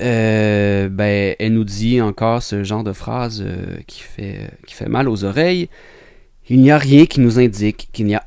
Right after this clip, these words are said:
aucun risque à long terme. » Donc, encore une fois, ce même, euh, petit concept qu'on ne peut pas, euh, prouver un négatif en science. Quoique là,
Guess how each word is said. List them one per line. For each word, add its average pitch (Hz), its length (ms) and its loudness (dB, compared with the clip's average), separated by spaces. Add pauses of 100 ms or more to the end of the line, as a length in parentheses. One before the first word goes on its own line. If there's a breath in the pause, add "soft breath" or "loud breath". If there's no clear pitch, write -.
aucun 135 420 4
risque 107 420 -4
à 98 100 -6
long 90 160 -6
terme. » 92 380 -8 (140)
Donc, 131 380 0
encore 127 340 2
une 110 60 0
fois, 117 260 -4
ce - 140 -8
même, 104 340 -4
euh, 95 240 -6
petit - 280 -12
concept - 500 -8
qu'on 110 120 -2
ne 117 100 2
peut - 160 -2
pas, 107 460 -4 (120)
euh, 101 400 -10 (1040)
prouver 127 340 -2
un 127 80 2
négatif 135 460 0
en 127 140 2
science. 113 440 -4
Quoique 135 280 -6
là, 139 200 0